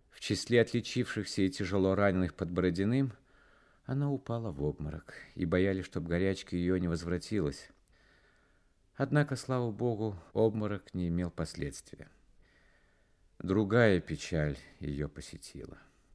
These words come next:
Гаврила Гаврилович скончался, оставив её наследницей всего имения. Но наследство не утешало её.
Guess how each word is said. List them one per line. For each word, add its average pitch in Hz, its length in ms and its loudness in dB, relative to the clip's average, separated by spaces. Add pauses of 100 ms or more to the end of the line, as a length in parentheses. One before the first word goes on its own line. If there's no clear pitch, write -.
(680)
Гаврила 110 420 -2
Гаврилович 104 760 -4
скончался, - 760 -10 (760)
оставив 92 420 2
её 92 140 8
наследницей 98 680 0
всего 82 420 0
имения. 69 500 -2 (1000)
Но 175 160 4
наследство 175 800 4
не 160 160 6
утешало 143 580 4
её. 85 460 8